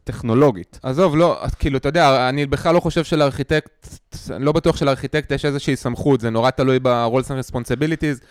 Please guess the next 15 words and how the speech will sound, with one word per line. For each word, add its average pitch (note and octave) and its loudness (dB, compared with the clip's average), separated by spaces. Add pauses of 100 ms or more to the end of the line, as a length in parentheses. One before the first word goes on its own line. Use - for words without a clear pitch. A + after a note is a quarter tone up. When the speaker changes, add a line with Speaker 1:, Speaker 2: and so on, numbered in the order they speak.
(500)
Speaker 2:
אמ, A#2+ -4
Speaker 1:
אני A#2 -2
חושב - 0
שלארכיטקט, C3+ 0
בדיוק D3 0
כמו D#3 0
שאתה A2 2
בתור B2 0
ראש B2 -4
צוות, B2 -2
דיברנו A#2+ 0
על G2+ 0
היכולות A#2 -4
הטכניות B2+ -6
שלך A#2 -6